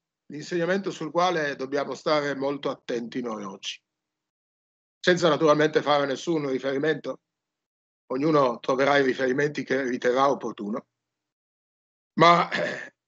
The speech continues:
è la, è uno spaccato di umanità e forse anche di disumanità per certi aspetti che merita qualche istante di riflessione, certamente. E a questo punto, se siete d'accordo, io proseguirei con il nostro testo.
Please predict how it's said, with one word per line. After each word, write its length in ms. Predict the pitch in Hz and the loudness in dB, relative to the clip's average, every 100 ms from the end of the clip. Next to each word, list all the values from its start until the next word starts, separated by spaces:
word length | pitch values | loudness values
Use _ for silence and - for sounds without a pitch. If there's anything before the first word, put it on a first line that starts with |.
| _ | _
è 140 | - 170 | 0 2
la, 240 | 156 151 | 2 -2
è 220 | - 139 | -10 -4
uno 180 | 160 156 | -2 -2
spaccato 500 | 151 143 175 170 156 | -4 -4 0 0 0
di 80 | 143 | -4
umanità 800 | 139 143 131 180 190 131 101 - | -4 -4 -2 0 0 0 -6 -16
e 120 | 113 | -14
forse 300 | 156 160 160 | -8 -4 -2
anche 300 | 165 151 143 | -2 -2 -4
di 140 | 135 | -6
disumanità 720 | 135 170 170 156 151 143 165 135 | -4 0 2 2 0 2 2 0
per 180 | 135 127 | -4 0
certi 300 | 160 151 156 | 0 0 -4
aspetti 520 | 131 135 113 - - _ _ _ _ _ _ _ | -4 -6 -8 -10 -12 _ _ _ _ _ _ _
che 120 | 165 | 0
merita 540 | 156 147 139 143 156 - _ _ _ - | 4 4 4 2 -2 -6 _ _ _ -2
qualche 300 | 147 147 156 | 0 0 -2
istante 500 | - 135 139 131 127 | -4 -2 0 0 -2
di 120 | 120 | -4
riflessione, 680 | 120 - 123 - 110 104 107 _ | -4 -4 -6 -4 -4 -6 -10 _
certamente. 600 | - 127 113 107 95 - _ _ _ _ _ _ _ _ _ _ _ | -4 -4 -2 -6 -8 -16 _ _ _ _ _ _ _ _ _ _ _
E 100 | 185 | 6
a 60 | 190 | 8
questo 240 | 233 233 | 8 6
punto, 460 | 143 117 139 - _ _ _ _ | 2 -2 -6 -10 _ _ _ _
se 180 | - 151 | -12 -6
siete 340 | - 185 170 156 | 6 6 6 0
d'accordo, 540 | 156 135 123 139 - _ _ _ | -2 -4 -4 -8 -12 _ _ _
io 240 | 156 156 - - | -2 -2 -2 -6
proseguirei 720 | 151 - 151 151 139 123 127 | -6 -2 0 2 2 0 -2
con 320 | 139 131 143 - | -2 -2 -4 -8
il 140 | 151 135 | -4 -2
nostro 480 | 127 117 - 120 | -2 -4 -4 -6
testo. 360 | - 104 - | -6 -6 -6